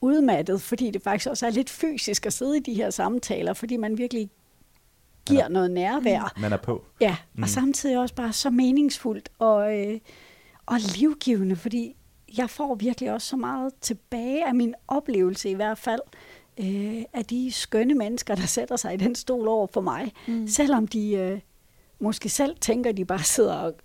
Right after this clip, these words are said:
Speaker 1: græder i en time, <laughs> eller
Speaker 3: Mm.
Speaker 1: sådan, øh,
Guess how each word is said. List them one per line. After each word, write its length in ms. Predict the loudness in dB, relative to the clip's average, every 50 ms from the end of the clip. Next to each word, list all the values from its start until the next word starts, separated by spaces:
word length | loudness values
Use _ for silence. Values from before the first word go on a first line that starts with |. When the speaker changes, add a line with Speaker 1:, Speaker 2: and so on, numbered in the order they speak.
| _ _ _ -18 _
Speaker 1:
græder 320 | 4 6 8 8 8 8 6
i 80 | 4 2
en 180 | 0 0 -2
time, 600 | -2 -2 0 4 6 6 6 6 6 4 4 4 2
<laughs> 40 | 2
eller 260 | 4 4 4 4 2
Speaker 3:
Mm. 380 | 2 2 4 4 4 4 2
Speaker 1:
sådan, 300 | 0 0 0 0 0 0
øh, 300 | 0 0 0 0 -2 -4